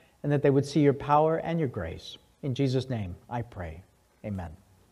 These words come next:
All right, so our vision statement is to ignite an unquenchable fire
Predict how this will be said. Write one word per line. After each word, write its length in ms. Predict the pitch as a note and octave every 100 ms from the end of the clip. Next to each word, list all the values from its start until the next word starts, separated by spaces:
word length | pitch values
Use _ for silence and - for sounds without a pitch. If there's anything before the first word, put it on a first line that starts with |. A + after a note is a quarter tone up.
| _ _ _ _ _ _ _ _ _ _ _ _ _ _ _ _ _ _ _ _ -
All 80 | C#3+
right, 300 | E3 D#3+ A2
so 180 | F3+
our 160 | - F#3
vision 340 | E3+ G3+ G3+
statement 600 | E3 - D3 C3+ A#2 G2 - _ _ _ _ _ _
is 240 | D#3+ D#3+
to 300 | E3 F#3+ F3+ F3+
ignite 540 | E3+ C#3+ D#3+ F3 A3 G#3+
an 120 | E3+
unquenchable 600 | E3 - G#3+ A3+ G#3+ F#3
fire 480 | - D3 B2 G#2+